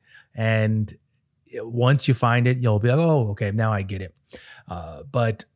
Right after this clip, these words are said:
what's gonna be in the rest of this episode I'm gonna be talking about, I'm gonna give a little premise.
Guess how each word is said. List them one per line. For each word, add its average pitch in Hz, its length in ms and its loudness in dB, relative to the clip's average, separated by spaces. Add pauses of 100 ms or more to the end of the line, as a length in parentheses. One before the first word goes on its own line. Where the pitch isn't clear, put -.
what's 135 680 0 (420)
gonna 135 160 2
be 139 220 6
in 135 60 4
the 120 80 4
rest 117 260 2
of 127 40 4
this 113 140 0
episode 113 280 -2
I'm - 20 -2
gonna 110 120 0
be 107 40 -2
talking 110 300 -4
about, 110 340 -4 (420)
I'm 160 80 0
gonna 180 80 4
give 165 120 4
a 147 40 0
little 143 160 2
premise. 135 600 0